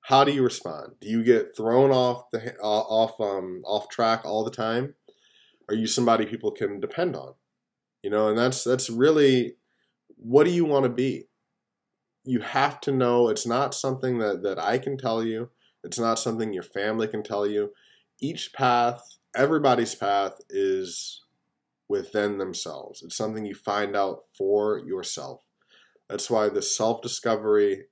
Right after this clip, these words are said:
is, is so important. And that's the secret to success. If you really find out who you are, who you wanna be, then you, you won't let anything knock you off that course.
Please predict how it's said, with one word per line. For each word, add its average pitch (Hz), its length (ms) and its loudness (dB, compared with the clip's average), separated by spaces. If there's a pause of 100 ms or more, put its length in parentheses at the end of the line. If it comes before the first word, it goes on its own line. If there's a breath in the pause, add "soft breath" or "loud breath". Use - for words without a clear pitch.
(100)
is, - 460 -4
is 92 260 -8
so 123 300 2
important. - 480 -10 (460 soft breath)
And 101 200 -10
that's 131 300 0
the 139 60 -8
secret 107 420 -2
to - 60 -12
success. - 680 -10
If 90 140 -16
you 151 260 0
really 135 340 10
find 120 480 -2
out 90 300 2 (420)
who 127 100 4
you 131 240 2
are, 78 240 -6 (500)
who 135 120 4
you 151 140 2
wanna 135 240 6
be, 85 340 -6 (3250)
then 139 260 4
you, 151 200 -4 (960 loud breath)
you 117 140 0
won't 127 200 6
let 127 200 6
anything 135 420 0
knock 135 280 -2
you 139 120 4
off 131 160 0
that 123 200 -2
course. - 480 -8